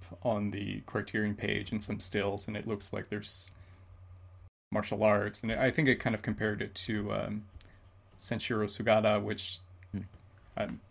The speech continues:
Speaker 1: you know, if it's anything like that, that should be exciting. <laughs>
Speaker 2: Yeah. Yeah, it seems like he, he kinda, uh, works in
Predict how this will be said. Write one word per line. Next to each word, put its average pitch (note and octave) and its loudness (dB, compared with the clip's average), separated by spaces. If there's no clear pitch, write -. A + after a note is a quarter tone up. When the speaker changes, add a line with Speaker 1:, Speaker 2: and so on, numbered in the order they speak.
Speaker 1:
you B2+ 2
know, G#2 6
if G#2 2
it's - -2
anything A2 2
like G2+ 2
that, A2 0
that G#2+ -6
should G#2 -4
be G#2+ 0
exciting. G#2+ -4
<laughs> - -16
Speaker 2:
Yeah. G#2 -2
Yeah, C3+ 6
it A#2 2
seems - -2
like E3+ 4
he, C#3+ 2
he - -2
kinda, A2 0
uh, - -10
works A2+ -2
in G#2 2